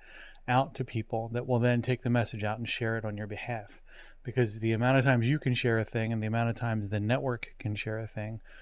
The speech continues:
are dramatically different. So, uh, leverage that one-to-many relationship and start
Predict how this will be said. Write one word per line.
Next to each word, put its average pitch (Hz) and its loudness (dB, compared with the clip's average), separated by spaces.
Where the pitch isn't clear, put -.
are 113 -2
dramatically 110 0
different. 107 -8
So, 117 -4
uh, 117 2
leverage 131 6
that 143 6
one-to-many 131 4
relationship 117 -2
and 117 -2
start 131 -2